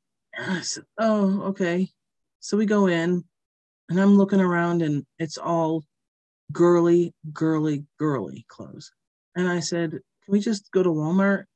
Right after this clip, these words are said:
And she goes, "Oh, no, we're gonna find you some stuff here." And I did notice in the very back, they had maybe two racks of men's clothing. So I started heading that way. She goes, "Oh, no, dear, we're over here."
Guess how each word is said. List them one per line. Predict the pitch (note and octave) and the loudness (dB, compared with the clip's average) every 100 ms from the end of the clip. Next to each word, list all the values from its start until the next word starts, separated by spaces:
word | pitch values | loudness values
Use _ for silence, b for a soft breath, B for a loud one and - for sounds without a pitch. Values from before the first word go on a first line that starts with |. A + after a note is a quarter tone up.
| _ _ _ _ _ _ _ _ _ _ | _ _ _ _ _ _ _ _ _ _
And | E3 D3+ D#3 - | -6 -4 -6 -8
she | - - | -12 -10
goes, | G#3+ G#3+ A3+ | -6 -4 -2
"Oh, | B3+ | 0
no, | B3+ A3+ | 2 0
we're | A3+ | 0
gonna | B3 | -2
find | A3 G#3+ G#3 | -2 -2 0
you | G3+ | 0
some | F#3+ | -2
stuff | F#3 D#3 - | -6 -10 -10
here." | C#3+ - - _ _ _ _ _ _ _ | -12 -14 -18 _ _ _ _ _ _ _
And | F#3+ | 0
I | F#3 | 0
did | E3+ G#3 A#3 | 2 2 4
notice | A#3 G#3 G#3+ G3+ - | 4 4 0 -2 -4
in | F3+ | -4
the | D3+ | -4
very | E3+ G#3+ G#3 | -2 0 2
back, | G3+ G3 G3 | 2 0 -2
they | F#3 F3 | -2 -2
had | F3 E3+ E3 D#3 - _ _ | 0 0 0 -2 -10 _ _
maybe | E3+ F#3 G3+ G#3 | 0 4 4 4
two | G3 - G#3+ | 0 -2 0
racks | G3 F#3 - | 2 0 -4
of | F3 | -4
men's | E3+ D#3+ D#3+ | -2 -4 -6
clothing. | - E2 D2+ - | -8 -12 -12 -16
So | - F#3+ E3+ | -10 -4 0
I | G#3+ | 0
started | G3+ G#3 F#3 E3+ | 0 -2 -2 -2
heading | F3 E3+ | -4 -4
that | D3+ | -6
way. | E3+ | -6
She | D#3 E3 | -6 -6
goes, | E3+ - - | -8 -10 -2
"Oh, | A3+ | 2
no, | A3 G3 | 4 4
dear, | E3+ D3+ D#3 - _ _ _ | 2 -2 -4 -10 _ _ _
we're | G3+ G3 | 0 0
over | F3+ E3+ | 0 -4
here." | D3+ B2 | -8 -10